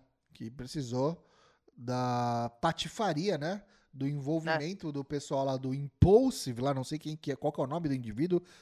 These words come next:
Speaker 1: mas eu sei que é um dos amigos dele que participa lá do podcast do Logan Paul,
Speaker 2: Uhum.
Speaker 1: que saiu
Speaker 2: Trouxe um soco inglês pra
Speaker 1: não
Speaker 2: ele,
Speaker 1: sei
Speaker 2: né?
Speaker 1: de onde, colocou um soco inglês na mão do boneco, o juiz não viu, deu-lhe o cruzadão da morte no Ricochet e um, dois,
Speaker 2: Tome-lhe
Speaker 1: três.
Speaker 2: socão.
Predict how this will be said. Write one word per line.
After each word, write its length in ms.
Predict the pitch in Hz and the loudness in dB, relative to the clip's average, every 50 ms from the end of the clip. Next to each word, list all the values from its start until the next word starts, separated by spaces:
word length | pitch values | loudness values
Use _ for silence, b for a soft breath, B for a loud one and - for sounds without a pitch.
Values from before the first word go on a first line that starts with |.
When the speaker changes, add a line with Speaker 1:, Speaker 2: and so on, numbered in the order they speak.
| b b - | b b -2
Speaker 1:
mas 80 | 135 | -2
eu 60 | 131 | -2
sei 140 | 127 - 147 | 0 -2 -2
que 100 | - 156 | -2 -2
é 40 | 143 | -2
um 80 | 139 135 | -2 -2
dos 140 | 135 135 | -2 -2
amigos 340 | 139 135 135 131 127 131 127 | -2 -2 -2 -4 -4 -4 -4
dele 240 | 117 131 127 127 127 | -4 -4 -6 -6 -6
que 80 | - - | -10 -10
participa 440 | - 120 120 - - 131 131 - | -10 -10 -10 -10 -12 -14 -10 -10
lá 100 | 123 123 | -10 -8
do 100 | 123 120 120 | -8 -10 -12
podcast 520 | - 123 120 120 - - 123 120 - - | -12 -12 -14 -12 -12 -12 -12 -10 -10 -8
do 80 | 123 117 | -6 -4
Logan 260 | 120 127 139 170 180 | -2 -2 -2 -4 -4
Paul, 240 | 170 165 151 170 - B B B B B B | -4 -4 -6 -6 -6 B B B B B B
Speaker 2:
Uhum. 160 | 170 175 202 254 | -16 -14 -14 -10
Speaker 1:
que 140 | - 185 160 | -6 -4 -2
saiu 360 | - - 202 175 160 165 180 | 0 2 2 4 6 6 6
Speaker 2:
Trouxe 160 | 180 160 147 | 6 4 0
um 60 | 214 156 | -6 -2
soco 340 | 131 262 254 240 233 - | 2 4 4 4 4 2
inglês 420 | 240 214 185 170 180 214 233 226 - | -2 -2 -2 2 4 4 4 4 2
pra 120 | 131 156 175 | -2 0 0
Speaker 1:
não 60 | 156 | 2
Speaker 2:
ele, 120 | 170 202 | 2 0
Speaker 1:
sei 140 | 196 185 185 | 0 0 0
Speaker 2:
né? 40 | 196 | 0
Speaker 1:
de 180 | 175 165 185 170 | 2 4 6 6
onde, 460 | 151 151 165 196 214 220 214 208 214 | 6 6 4 2 0 -2 -4 -8 -12
colocou 440 | 202 - 190 175 156 147 - 165 165 | -10 -6 -4 -4 -4 -4 -4 -6 -6
um 40 | 165 | -6
soco 240 | - 175 170 - 170 | -6 -6 -8 -6 -6
inglês 280 | 156 147 143 139 143 | -4 0 0 0 0
na 100 | 151 160 | 0 -2
mão 180 | 147 139 131 135 | -2 -2 -4 -4
do 80 | 135 147 | -4 -4
boneco, 500 | 175 233 220 156 147 156 160 - - - b b b b b b b b | -4 -4 -2 -2 -4 -4 -6 -8 -14 -20 b b b b b b b b
o 140 | 233 214 | -6 -4
juiz 380 | 196 160 165 143 131 127 127 127 | -2 0 2 2 2 2 0 -2
não 180 | 160 208 226 202 | -2 -2 -2 -2
viu, 340 | 143 135 139 156 180 - b b b b b b b b | 0 0 2 0 0 -2 b b b b b b b b
deu-lhe 640 | b - 131 123 123 156 202 240 269 277 254 214 190 | b -12 -6 2 4 8 10 10 10 10 8 6 4
o 200 | 175 165 156 147 | 4 4 2 2
cruzadão 840 | - - - 175 180 190 190 165 156 185 175 160 143 135 165 170 170 | 0 -2 0 4 4 6 6 6 4 4 2 2 2 2 2 2 2
da 160 | 160 180 202 | 4 4 4
morte 480 | 202 175 160 170 190 220 - - - 247 | 4 6 4 4 4 4 0 -4 -8 -8
no 140 | 180 156 151 | -6 -6 -6
Ricochet 720 | 139 143 147 - 208 196 - - - 180 202 220 214 190 | -6 -6 -6 -6 -6 -6 -4 -2 -2 0 0 0 0 -2
e 220 | 208 208 202 202 | -4 -6 -4 -4
um, 160 | 196 190 196 196 | -4 -4 0 4
dois, 160 | 196 202 190 | 6 6 6
Speaker 2:
Tome-lhe 300 | 202 208 208 208 202 151 | 6 4 4 4 4 4
Speaker 1:
três. 120 | 160 170 180 | 4 4 4
Speaker 2:
socão. 400 | 220 - - - 214 233 277 | 2 0 0 -2 -2 -2 -2